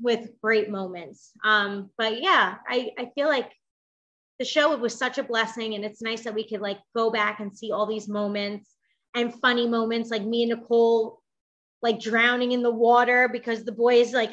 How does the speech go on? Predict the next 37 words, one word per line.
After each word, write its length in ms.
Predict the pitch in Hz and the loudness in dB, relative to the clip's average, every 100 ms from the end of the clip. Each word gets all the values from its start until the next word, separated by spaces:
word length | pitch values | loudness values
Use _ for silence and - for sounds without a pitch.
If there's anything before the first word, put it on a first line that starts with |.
| - | -4
undid 440 | 254 247 254 254 - | -4 0 0 0 -2
the 60 | |
tube, 440 | - - 240 247 233 | -10 -6 -4 -2 -2
and 100 | 233 | 2
we 80 | 233 | 4
were 80 | |
like, 160 | 233 226 - - | 4 0 -4 -2
I 80 | 254 | 0
thought 240 | 247 254 | 2 2
there 120 | 262 240 | 4 2
was 140 | 220 | 2
a 80 | 202 | -4
shark, 460 | - 277 277 269 269 | -2 4 4 4 -2
but 100 | 214 | -6
they 120 | 240 233 | -2 -2
were 80 | |
calling 360 | 226 240 233 214 | -4 -6 -4 -2
it, 140 | 208 214 | -4 -2
they 100 | 233 | 0
were 140 | 226 | 0
saying 240 | 226 233 226 | -2 -4 -4
it 80 | 202 | -4
was 120 | 202 | -8
sharp, 520 | - 330 302 294 285 - _ _ | 0 4 6 6 4 0 _ _
and 80 | 254 | -2
I'm, 100 | 247 | 0
like, 180 | 233 226 - _ | -2 -4 -10 _
running 360 | 269 262 294 302 | -4 2 2 0
from 160 | 285 240 | -2 -4
a 60 | |
shark 420 | - 269 269 269 | -2 4 4 4
in, 80 | 262 | 0
like, 160 | 214 202 - | -4 -6 -8
two 280 | - 302 | -2 0
inches 240 | 277 262 240 | 0 -2 -2
of 180 | 208 214 | -2 0
water. 560 | 226 262 269 269 277 | 2 4 4 2 0